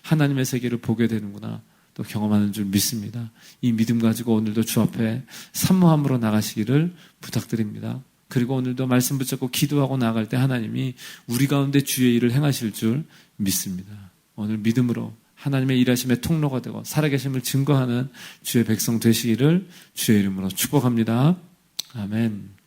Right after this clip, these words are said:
오늘 이 말씀 붙잡고 기도하시겠습니다. 오늘 또 주의 이름이 거룩히 여김을 받으시고 주의 나라가 임하고 주의 뜻이 이루어지기를 기도하시고, 또 이 나라, 이 민족, 이 땅의 교회들 위해 기도하시고,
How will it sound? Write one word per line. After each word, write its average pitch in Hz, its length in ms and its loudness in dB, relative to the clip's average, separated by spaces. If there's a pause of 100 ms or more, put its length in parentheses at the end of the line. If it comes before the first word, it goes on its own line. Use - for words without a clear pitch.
오늘 104 180 -6
이 104 40 -4
말씀 104 280 -2
붙잡고 117 640 -4 (480)
기도하시겠습니다. 113 840 -4
오늘 123 380 -4 (440)
또 117 220 -4
주의 131 560 0
이름이 139 320 4
거룩히 123 300 0
여김을 120 240 -2
받으시고 117 440 -2
주의 113 240 -2
나라가 113 360 2
임하고 127 300 0
주의 117 220 -2
뜻이 139 260 0
이루어지기를 113 480 -6
기도하시고, 107 720 -6 (460)
또 127 100 -4
이 117 80 4
나라, 117 200 2
이 110 100 2
민족, 113 360 0
이 107 120 -6
땅의 110 220 -2
교회들 113 440 0
위해 107 140 -2
기도하시고, 107 720 -10